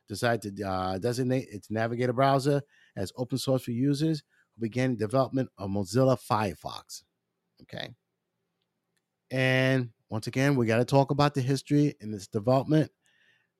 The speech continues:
Um, Mozilla was developed by s-, by, was created by developers, computer developers, Dave Hyatt and Blake Ross. Um, they sought to create a light, fast loading browser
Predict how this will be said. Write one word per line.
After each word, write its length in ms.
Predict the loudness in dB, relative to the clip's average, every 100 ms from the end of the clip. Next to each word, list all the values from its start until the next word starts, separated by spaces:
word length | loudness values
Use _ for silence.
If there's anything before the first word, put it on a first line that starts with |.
| -2
Um, 500 | 0 2 2 0 -2
Mozilla 480 | -4 -2 4 4 4
was 160 | 4 2
developed 460 | 2 4 4 4
by 240 | 0 2 2
s-, 160 | -2 -10 -20 -20 _ _ _
by, 380 | -8 -6 -4 -6
was 220 | -6 -8
created 320 | -2 0 2 0
by 160 | -2
developers, 800 | 0 2 2 4 4 4 0 -12 _ _ _
computer 300 | -6 -2 0
developers, 560 | 0 0 0 0 -2 -4 _ _
Dave 180 | 0 0
Hyatt 480 | 2 4 6 6 0 _ _ -8
and 260 | -6 -4
Blake 220 | 2 2 2
Ross. 580 | 2 2 2 0 -8 -14 _ _ _ _ -6
Um, 460 | -2 0 2 0
they 80 | -2
sought 240 | -2 -2 -2
to 60 |
create 360 | 0 0 0 -4
a 40 |
light, 380 | -4 0 0 0 _ _ _ _
fast 360 | 0 2 2 -2 -4
loading 340 | 2 4 4
browser 480 | 2 0 0 0